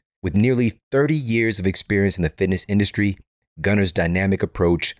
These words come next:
boundless energy, and sometimes risky humor only adds to the effectiveness of the experience that his clients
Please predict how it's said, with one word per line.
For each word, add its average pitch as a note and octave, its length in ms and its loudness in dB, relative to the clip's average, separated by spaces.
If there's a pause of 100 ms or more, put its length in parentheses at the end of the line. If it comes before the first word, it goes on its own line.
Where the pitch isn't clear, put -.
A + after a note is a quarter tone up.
(200)
boundless C3+ 580 0
energy, E2 640 -2 (280)
and E2+ 140 -2
sometimes D#3 800 -2
risky G#2+ 800 -2 (340)
humor E2 560 0 (540)
only A#2+ 340 0
adds F2 380 0
to D#2 500 -2
the D2+ 80 -8
effectiveness E2+ 760 -4 (100)
of C#2 100 -12
the D2+ 80 -4
experience C#2+ 760 -4 (200)
that C#2+ 100 -8
his C#2+ 100 -4
clients C2+ 560 -8